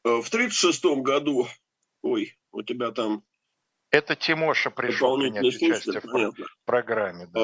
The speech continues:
Speaker 1: Э, в тридцать шестом году, э, Мстислав умирает. Э, он простудился на охоте и умер, если верить летописи. Э, детей у него нет. И, э, его владения тоже достаются Ярославу.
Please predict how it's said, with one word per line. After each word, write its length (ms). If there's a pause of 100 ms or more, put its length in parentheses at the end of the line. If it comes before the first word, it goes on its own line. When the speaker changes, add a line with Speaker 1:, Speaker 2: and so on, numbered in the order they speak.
(160)
Speaker 1:
Э, 100
в 140
тридцать 260
шестом 440
году, 540
э, 240
Мстислав 680
умирает. 680 (520)
Э, 40
он 360
простудился 680
на 120
охоте 360
и 40
умер, 520
если 280
верить 300
летописи. 640 (300)
Э, 160
детей 460
у 80
него 240
нет. 360 (1200)
И, 400
э, 460 (580)
его 360
владения 560
тоже 300
достаются 720
Ярославу. 800